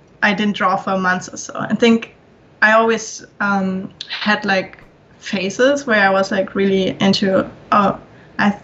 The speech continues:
I really want to draw, but I don't really know what to draw right now." So I was going into studies, because studies, you can always do studies and you don't need a, like, idea or anything. You can just go and draw. And, and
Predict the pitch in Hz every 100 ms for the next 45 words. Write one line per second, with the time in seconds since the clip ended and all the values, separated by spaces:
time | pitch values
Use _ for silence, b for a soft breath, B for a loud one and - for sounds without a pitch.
0 | - 208 214 254 240 226 190 208 202 190
1 | 196 202 208 208 220 202 202 95 - -
2 | - - - 208 110 208 101 190 185 -
3 | 156 208 202 - 202 - 214 208 - -
4 | 254 240 196 196 - - 208 202 202 -
5 | - - 220 277 262 240 247 240 220 -
6 | 202 202 196 208 190 185 - b b b
7 | b b - 208 202 202 196 202 180 151
8 | - - - - 185 185 185 208 202 190
9 | 190 214 214 - 214 - 117 117 - -
10 | 196 196 214 - B B B B - 113
11 | 113 110 104 95 - - - 214 208 -